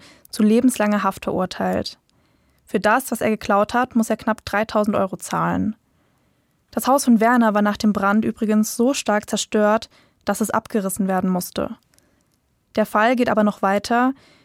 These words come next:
Dirk geht in Revision und der Bundesgerichtshof in Karlsruhe hebt das Urteil tatsächlich auf. Der Grund? Ein Rechtsfehler. Das Landgericht Kassel habe zwar das Tatgeschehen korrekt festgestellt,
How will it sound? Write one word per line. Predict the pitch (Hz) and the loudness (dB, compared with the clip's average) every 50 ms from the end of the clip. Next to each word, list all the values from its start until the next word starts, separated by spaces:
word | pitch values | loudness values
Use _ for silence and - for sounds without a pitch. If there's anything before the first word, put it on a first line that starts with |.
| _ _ _ - | _ _ _ 2
Dirk | 240 247 262 277 285 - - | 4 6 6 4 2 0 -4
geht | - 247 247 233 | -2 -2 0 2
in | 233 226 | 2 2
Revision | 220 226 214 226 196 202 220 220 240 254 | 4 4 2 2 2 2 2 4 4 4
und | 247 233 226 | 4 4 2
der | 233 | 2
Bundesgerichtshof | 214 - 233 226 226 - - 226 214 226 226 - - 254 - | 2 4 4 4 4 2 0 -2 -2 -2 -2 -2 -4 -4 0
in | 226 220 | 0 0
Karlsruhe | - - 208 202 214 214 - - 240 233 233 240 | 0 0 0 0 0 -2 -2 0 2 2 2 4
hebt | 233 226 226 - | 2 0 0 -2
das | 208 - | -4 -2
Urteil | - 214 214 - - 220 220 | -2 -2 -2 0 0 -2 0
tatsächlich | - - 208 - 202 202 - - - - | 0 -2 -2 -2 -2 -4 -4 -6 -6 -4
auf. | - 196 185 180 175 - - - - _ _ _ _ _ _ _ _ _ _ - | -2 -2 -2 -2 -4 -6 -10 -20 -20 _ _ _ _ _ _ _ _ _ _ -6
Der | 208 | -6
Grund? | - - 196 196 208 226 254 269 269 - _ _ _ _ _ _ _ | -4 -2 0 2 4 4 4 2 2 -2 _ _ _ _ _ _ _
Ein | - 214 214 208 | -2 0 0 2
Rechtsfehler. | 226 240 - - - - - 196 180 185 185 180 180 185 - - - - - - - - | 0 -2 -2 -6 -12 -8 -6 -4 -2 -2 -2 -2 -2 -4 -6 -12 -20 -20 -20 -20 -16 -6
Das | - 202 - | -6 -2 0
Landgericht | 214 220 220 - 233 220 220 - - | 2 2 2 0 0 -2 -4 -4 -4
Kassel | - - 208 214 - - 254 240 | -4 -4 -2 -2 0 0 0 2
habe | 233 226 220 226 | 2 2 0 0
zwar | - - 214 | -2 -2 -2
das | 214 208 - | -2 -2 -6
Tatgeschehen | - - 254 294 - - 220 - - 220 208 208 202 | -2 -2 -2 -2 0 -2 -4 -2 0 0 2 0 0
korrekt | - 214 208 208 208 _ - | 0 0 -2 -2 -2 _ -4
festgestellt, | - 214 202 - - - 208 - - 214 214 220 226 - | -4 -4 -4 -4 -6 -6 -6 -2 0 0 2 2 0 -2